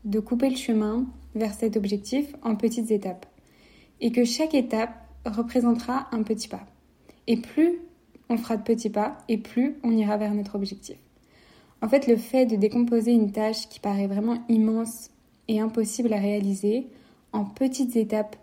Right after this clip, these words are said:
plus faciles à gérer, ça va être beaucoup plus simple pour notre mota-, mental et en fait, ça va être une des clés de la réussite.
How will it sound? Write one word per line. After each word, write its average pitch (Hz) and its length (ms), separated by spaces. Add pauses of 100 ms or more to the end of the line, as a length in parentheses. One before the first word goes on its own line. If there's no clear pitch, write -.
plus 294 180
faciles 247 380
à 220 60
gérer, 202 480 (840)
ça - 180
va 220 80
être 208 140
beaucoup 262 240
plus 240 180
simple 254 220
pour 226 80
notre 208 200
mota-, 220 440
mental 240 480 (260)
et 220 160
en 208 80
fait, 254 140
ça 226 80
va 220 60
être 214 160
une 254 200
des 226 140
clés 240 380 (200)
de 220 120
la 214 100
réussite. 202 480